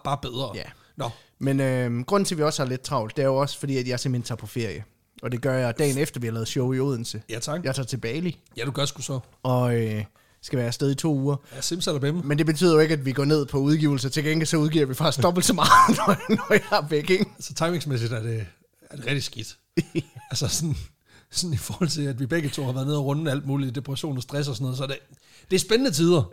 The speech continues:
Speaker 2: Ja,
Speaker 1: vil jeg
Speaker 2: ja.
Speaker 1: sige. Men, øh, ja, ja, lad os da gøre det. Fuck det lort.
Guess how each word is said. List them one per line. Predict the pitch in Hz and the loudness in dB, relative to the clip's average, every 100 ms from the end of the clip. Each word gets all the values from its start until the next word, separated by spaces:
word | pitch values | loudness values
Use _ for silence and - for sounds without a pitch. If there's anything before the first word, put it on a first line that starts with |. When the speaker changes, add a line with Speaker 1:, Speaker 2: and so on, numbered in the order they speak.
| - | 2
Speaker 2:
Ja, | 160 | 6
Speaker 1:
vil | |
jeg | 165 127 | 6 6
Speaker 2:
ja. | |
Speaker 1:
sige. | 139 - _ - 165 | 0 -6 _ -18 -8
Men, | 143 131 | -4 -2
øh, | 131 131 135 | 0 -2 0
ja, | 165 | 0
ja, | 123 113 135 | 0 -4 -6
lad | 131 | -6
os | |
da | 131 | -6
gøre | 123 165 | -6 -2
det. | 139 | -2
Fuck | - 151 151 | -4 -8 -8
det | |
lort. | 139 127 | -8 -8